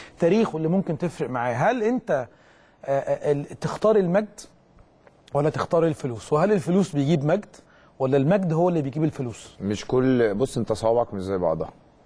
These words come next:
Speaker 2: صوابعك مش زي بعضها.
Speaker 1: مم.
Speaker 2: في ناس، والاغلبيه
Speaker 1: مم.
Speaker 2: طبعًا رقم واحد دلوقتي ما فيش انتماء.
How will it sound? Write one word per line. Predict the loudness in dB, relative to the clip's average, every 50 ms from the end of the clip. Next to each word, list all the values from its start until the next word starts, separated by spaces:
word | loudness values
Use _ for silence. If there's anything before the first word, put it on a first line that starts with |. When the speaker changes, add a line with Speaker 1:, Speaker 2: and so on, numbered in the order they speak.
| _ _ _ _ _ _ _ _ _ _ _ _ -20 -20 -20 _ -20 -12
Speaker 2:
صوابعك | -6 -2 0 2 2 2 2 0 -2 -6 -10
مش | -8
زي | -4 -2 -2
بعضها. | 0 0 0 0 -2 -6 -10 -12 -14 -10
Speaker 1:
مم. | -8 -2
Speaker 2:
في | 0 0 0
ناس، | 2 2 0 0 -2 -4 -12 -14 -16 -20 _ _ -20 -16 -6 -2
والاغلبيه | 0 0 0 2 2 2 2 2 2 2 2 2 4 2 2 2 0 -4 -12
Speaker 1:
مم. | -12 -12 -8 -2
Speaker 2:
طبعًا | 0 0 2 2
رقم | 0 -2 -4 -6 -6
واحد | -6 -6 -4 -2
دلوقتي | 0 0 0 0 0
ما | -4 -2
فيش | -2 -2 0 2
انتماء. | 0 0 2 2 0 0 -2